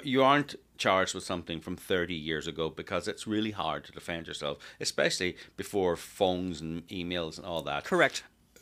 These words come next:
Speaker 1: Who if you're an itinerant actor, up-and-coming itinerant actor in New York in nineteen eighty-six, who remembers where they lived,
Speaker 2: Yes,
Speaker 1: right?
Speaker 2: on a particular date.
Speaker 1: But we'll give them a little teaser here. Thanks to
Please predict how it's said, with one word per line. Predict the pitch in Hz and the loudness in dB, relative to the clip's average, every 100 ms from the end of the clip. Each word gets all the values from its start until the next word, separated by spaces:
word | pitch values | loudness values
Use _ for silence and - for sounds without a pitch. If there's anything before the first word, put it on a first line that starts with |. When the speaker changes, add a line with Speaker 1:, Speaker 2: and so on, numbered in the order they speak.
| _ - | _ 0
Speaker 1:
Who | 127 180 196 175 - - - | 6 8 6 2 -4 -20 -12
if | - | 0
you're | 156 190 | 6 8
an | 160 | 8
itinerant | 113 - 127 117 101 90 | 6 6 2 4 2 4
actor, | 90 85 - 87 - | 4 4 2 2 4
up-and-coming | - 131 - 101 92 87 | 2 0 -4 -4 -2 -2
itinerant | 87 - 104 101 90 - | -4 -2 -2 0 -2 0
actor | 101 92 - 76 - | 0 0 -2 -4 -2
in | 98 | -2
New | 95 | 0
York | 92 87 85 80 - | 2 2 2 0 -6
in | 87 82 | -10 -4
nineteen | 87 - 82 | -4 -4 -6
eighty-six, | 78 - 80 - - - - | -6 -6 -8 -8 -16 -20 2
who | 147 170 | 6 8
remembers | 131 104 104 101 - | 8 8 6 2 0
where | 87 | -2
they | 80 80 | -2 0
lived, | 90 87 107 | 2 2 4
Speaker 2:
Yes, | 139 - 87 | 4 4 4
Speaker 1:
right? | 92 | 8
Speaker 2:
on | |
a | 185 | 8
particular | 214 190 - 156 | 6 4 6 4
date. | 143 120 - - - - - | 6 2 0 -8 -16 -10 6
Speaker 1:
But | 123 - - - - _ _ _ _ _ _ | 6 6 -6 -18 -20 _ _ _ _ _ _
we'll | 110 117 | 0 2
give | 160 | 2
them | 160 | 4
a | |
little | 110 104 | 4 4
teaser | 95 101 90 85 | 2 -2 -2 -2
here. | 82 - - | -2 -4 -2
Thanks | - 151 190 - | 6 6 6 -2
to | - 120 104 | -2 0 2